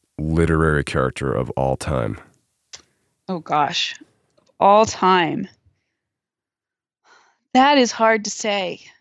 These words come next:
Speaker 1: <laughs>
Speaker 2: I, I'm gonna be really cliched and go with a childhood favorite and say Anne of Green Gables, just because
Speaker 1: Uh.
Speaker 2: she was someone I read as a child,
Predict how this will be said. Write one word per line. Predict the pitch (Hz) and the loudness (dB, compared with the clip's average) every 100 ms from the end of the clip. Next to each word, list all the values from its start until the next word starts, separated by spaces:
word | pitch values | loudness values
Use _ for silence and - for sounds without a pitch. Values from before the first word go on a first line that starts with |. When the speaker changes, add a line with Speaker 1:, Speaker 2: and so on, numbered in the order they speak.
| _ _ | _ _
Speaker 1:
<laughs> | 160 - 147 - - - _ - _ - - | 0 0 -4 -4 -8 -10 _ -20 _ -10 -2
Speaker 2:
I, | 226 240 254 262 269 _ _ _ _ _ _ _ _ _ | 2 4 2 0 -4 _ _ _ _ _ _ _ _ _
I'm | 220 254 302 | -6 0 2
gonna | 262 | 2
be | 233 | 0
really | 196 226 233 | -2 0 2
cliched | 240 247 - 240 214 185 | 0 -2 0 2 2 0
and | 190 | -2
go | 185 190 | -4 -4
with | 196 | -4
a | 185 | -6
childhood | - 190 190 196 180 | -2 0 0 -2 -6
favorite | 180 175 160 | -4 -4 -2
and | 127 175 | -2 -4
say | 185 180 160 | -4 -4 -2
Anne | 170 170 | -2 -2
of | 160 | -4
Green | 160 147 | -6 -6
Gables, | 143 - - - | -6 -8 -8 -8
just | - 165 - | -6 -6 -4
because | 160 - 139 | -8 -4 -4
Speaker 1:
Uh. | 131 131 113 | -2 -2 -4
Speaker 2:
she | - 170 | -6 -8
was | 160 160 | -6 -6
someone | - 175 156 156 | -6 -8 -6 -4
I | 156 | -4
read | 156 156 147 | -2 -2 -2
as | 151 156 | -6 -6
a | |
child, | - 151 147 143 143 | -8 -4 -2 -2 -4